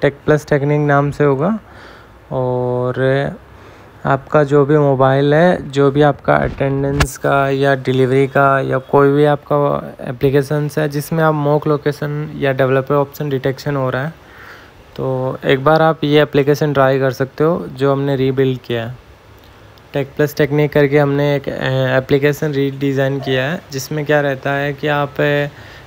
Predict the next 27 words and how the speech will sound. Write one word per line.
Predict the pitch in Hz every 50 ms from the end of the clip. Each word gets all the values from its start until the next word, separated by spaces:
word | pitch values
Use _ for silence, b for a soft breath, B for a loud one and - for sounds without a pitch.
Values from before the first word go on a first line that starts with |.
| B 131
बिना | 131 143 151 160 165
developer | 151 151 147 147 151 151 147 - 160 156
और | 151 151 143 135 -
बिना | 143 143 151 151
mock | 147 147 143 139 135 143
location | 139 131 131 139 135 135 - 139 135 135
के | 135 147 160 175 - - - 185
location | 139 131 127 - 143 135 - 147 143
set | 139 - - - -
कर | - 123 117 113
सकते | 120 117 - - - -
हो। | 117 120 120 120 123 - - - - - - -
इस | 139 127 - 147
video | 139 135 143 147 147
में | 151 151
आप | 151 147
देख | 135 135 151 147 -
सकते | - 151 - - - 151
हो | 160 175
मैंने | 185 185 180 175 170
developer | 147 147 139 135 143 139 - 151
option | 151 147 147 - 156 156 151
को | 151 156 143 143
ऑफ | 151 143 -
कर | 147 139 135
दिया | 127 135 139 139
था | 135 147 160 165